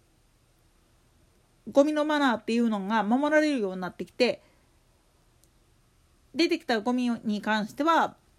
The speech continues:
専用のゴミ箱に捨てる、あるいは持ち帰るっていうのがもう常識になっているんだけれども、正直古い駅とかやったらまだそれ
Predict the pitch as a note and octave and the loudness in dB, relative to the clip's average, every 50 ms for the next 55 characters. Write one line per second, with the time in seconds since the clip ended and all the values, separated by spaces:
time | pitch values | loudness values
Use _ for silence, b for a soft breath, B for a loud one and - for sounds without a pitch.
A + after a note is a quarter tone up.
0 | - G3 - C#4+ C#4 C4+ C4+ C4+ C4 B3 A#3 A#3+ B3+ C4+ B3+ C4+ C4 B3+ A3 F#3 | -6 -2 0 2 2 2 2 2 0 0 0 0 0 0 0 -2 -2 -2 -4 -4
1 | F3+ G3+ - - G#3 G#3+ G#3 G#3+ A3 G#3 G3+ G3 - - - A#3+ C4+ D4+ E4+ E4+ | -6 -8 -4 0 0 2 2 2 2 2 0 -2 -2 -2 0 2 2 4 2 2
2 | D#4+ D#4 F4+ F4+ F4+ B B B B B _ - G#3 A#3 B3 - - - C#4+ C4+ | 2 4 4 4 4 B B B B B _ -2 0 0 0 0 2 2 4 4
3 | B3+ G#3+ G3+ - - G#3 G#3+ A3+ A3+ G#3+ G3+ F#3+ G#3+ C4+ C4 A3 A3 A3+ G3+ F#3 | 4 2 0 -2 -2 -4 -4 -2 -2 -4 -4 -2 0 0 0 2 0 -2 -2 0
4 | - C4 E4+ E4 - - G#4 G4 F#4 F4 E4+ - C4+ G3+ F3+ - - - _ _ | 2 2 2 2 2 -2 -4 -2 -2 -4 -2 -2 -4 -4 -4 -6 -10 -18 _ _
5 | _ _ _ _ - B3 A#3 B3+ C4+ C#4 A#3 F#3 F3 - F3+ F3 E3+ G3 G3 A3+ | _ _ _ _ -2 0 2 2 2 0 -2 -4 -6 -6 -6 -6 -4 -2 0 0
6 | A3 F#3 - b b b b b b b b b b b b b b b b _ | 0 0 -2 b b b b b b b b b b b b b b b b _
7 | _ _ _ _ _ _ _ _ _ _ _ _ _ _ _ _ _ _ _ _ | _ _ _ _ _ _ _ _ _ _ _ _ _ _ _ _ _ _ _ _
8 | _ _ _ - - - - - D#4 G4 G#4 G#4+ A4 G#4 G#4 - E4+ B3 - - | _ _ _ -16 -14 -6 -2 2 2 2 2 2 0 -2 -2 -2 -2 -2 -2 -2
9 | C4 C#4 E4+ F#4+ F4 D#4 D4 C4 B3 A3 E3+ - - _ _ _ _ - C#4 C4+ | 0 2 4 4 4 4 2 0 -4 -6 -10 -12 -16 _ _ _ _ -4 -4 -4
10 | C4 - - A#3+ - G#3+ G3+ G3 F#3+ F#3+ - F#3+ F#3 F3 F3+ G3 G#3 B3 D4 D4+ | -2 -2 -4 -2 0 2 2 2 2 0 -2 -6 -4 -4 -2 -2 0 0 0 -2
11 | D4 - D#4+ D4+ D#4 D#4 D4+ D4+ D#4 D4 D4 | 0 2 4 4 6 6 6 6 4 4 2